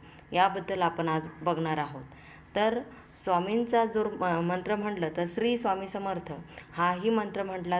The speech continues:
तरी चालेल किंवा ओम श्री, ओम श्री अक्कलकोट स्वामी समर्थाय नमः, ओम श्री अक्कलकोट स्वामी समर्थाय नमः या मंत्राचा जप तुम्ही एक माळ नक्की करा,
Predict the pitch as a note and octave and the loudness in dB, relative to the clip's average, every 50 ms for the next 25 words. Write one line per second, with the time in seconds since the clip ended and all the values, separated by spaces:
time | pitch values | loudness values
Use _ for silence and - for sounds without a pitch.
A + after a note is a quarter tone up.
0 | F3+ - F#3 F3 F3 F3 E3+ E3+ F3 D#3+ D3+ D3+ D#3 D#3 - - - - - - | 0 0 -2 -2 0 0 -2 -2 -2 -4 -2 -2 -4 -6 -8 -12 -18 -20 -20 -20
1 | - - - - - - - - _ - _ _ _ _ _ - - A#3+ A#3+ G#3+ | -20 -20 -20 -20 -20 -20 -20 -20 _ -20 _ _ _ _ _ 2 4 4 6 6
2 | F#3+ D#3 B2+ B2 - - _ - - - - F3 F#3+ G#3 A3+ A#3+ A#3+ A#3 - F#3+ | 4 -2 -6 -10 -14 -20 _ -20 -20 -6 0 2 2 4 2 2 0 -2 -2 -4
3 | F3+ F3 E3+ F3 E3+ E3+ - - - - _ _ _ _ _ _ _ _ _ - | -2 -2 -2 -2 -4 -8 -8 -10 -10 -10 _ _ _ _ _ _ _ _ _ -20
4 | _ - - _ _ - - - _ _ _ _ _ _ - - - _ - - | _ -20 -20 _ _ -20 -20 -20 _ _ _ _ _ _ -20 -20 -20 _ -20 -20
5 | _ _ - - - - - - G3 G#3+ A#3+ C4 B3+ C4 B3+ A3 G#3+ - - E3+ | _ _ -20 -20 -20 -20 -8 -2 2 2 2 2 2 0 0 0 0 2 0 -2
6 | E3+ - - G3 F#3+ F#3 - G#3+ A3 A#3+ A#3+ A#3 - - G3 F3+ F3 E3+ E3 E3 | -4 -2 -2 -4 -4 -2 0 2 4 4 4 2 0 -2 0 2 2 2 2 0
7 | E3 E3 E3 - - - - F#3 F#3 F#3 F#3 F3+ - F#3 F#3+ G#3+ A#3 A3+ G3+ F3 | -4 -6 -10 -14 -14 -4 -4 0 0 0 0 0 -4 -2 0 2 2 2 0 -2
8 | E3+ D#3+ D#3 D#3 D3 D3+ - _ _ _ _ - _ - F#3+ G#3+ A#3 A#3+ A#3 A#3+ | -4 -4 -6 -8 -12 -14 -16 _ _ _ _ -20 _ 0 2 2 2 2 0 0
9 | A3 G#3+ G3 - - E3 E3 - - F3+ F3 F3 - G#3+ A#3+ C4 - - - F#3+ | 0 0 0 2 0 -2 -2 0 -4 -4 -4 0 2 2 2 2 0 -4 0 0
10 | F3 E3+ E3 D#3+ E3 E3+ E3+ E3 - F#3 F3 F3 F3 F3 F3 F#3 F#3+ G#3 A3 G#3+ | 2 2 2 0 -2 -4 -6 -4 -2 0 2 2 0 -2 -4 -4 -2 0 0 0
11 | F#3+ E3 D3 C#3+ D3 C#3 C3 - - - - - - _ - - F3 G3 A3 A#3+ | -2 -4 -8 -8 -12 -14 -16 -18 -20 -20 -20 -20 -20 _ -6 0 4 4 6 6
12 | C4 C4+ B3+ C4 A#3+ G#3 F#3 - G3+ F3+ E3+ E3 E3+ E3 E3+ - - F#3+ F3+ F#3+ | 4 2 2 4 2 2 2 2 0 0 2 2 2 0 0 -4 -8 -6 -6 -4
13 | - - G3 F#3+ F#3 - F#3+ F#3 F#3 F#3+ F#3+ F#3 F3+ E3+ F3+ - G#3+ G#3+ G#3+ - | -2 0 -2 -2 -2 -2 0 0 2 2 0 -2 -2 -4 -4 -2 -2 -2 0 0
14 | F#3 E3+ E3 E3 | 0 0 0 -2